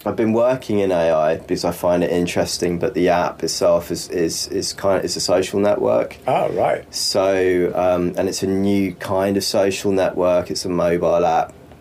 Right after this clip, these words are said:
Speaker 1: Um, I can't really go into too much detail about it yet, but it's, like, one of those things that kind of feels like it could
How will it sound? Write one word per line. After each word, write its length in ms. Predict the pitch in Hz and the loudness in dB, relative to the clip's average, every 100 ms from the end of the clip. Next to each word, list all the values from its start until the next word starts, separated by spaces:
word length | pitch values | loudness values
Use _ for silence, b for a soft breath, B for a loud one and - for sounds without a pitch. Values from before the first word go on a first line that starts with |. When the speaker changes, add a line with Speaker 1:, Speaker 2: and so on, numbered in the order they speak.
| - - - - - - | -20 -20 -20 -20 -18 -4
Speaker 1:
Um, 460 | 82 85 85 80 78 | 0 2 2 -2 -6
I 40 | - | -8
can't 300 | - 95 87 | 0 0 2
really 180 | 87 85 | 0 2
go 140 | 87 | 2
into 180 | 87 - | 0 -2
too 180 | - 87 | 0 0
much 200 | 80 - | 0 0
detail 380 | 90 87 87 | -2 0 0
about 260 | 87 82 85 | 2 2 2
it 60 | - | 2
yet, 200 | 98 - | 0 2
but 100 | 92 | 0
it's, 240 | - - | 0 0
like, 320 | 87 87 - B B B B B - | 0 0 -2 B B B B B -4
one 240 | 107 113 | 0 2
of 80 | 110 | 4
those 360 | 104 98 95 - | 4 4 2 0
things 500 | 104 92 85 87 - | 0 2 0 -4 0
that 180 | 90 - | -2 0
kind 420 | 104 98 95 92 | 0 2 2 0
of 100 | 92 | -2
feels 460 | - 92 87 85 | 0 2 4 2
like 340 | 92 85 85 - | 2 2 2 0
it 200 | 87 - | -2 -2
could 300 | - 95 78 | -2 -2 -2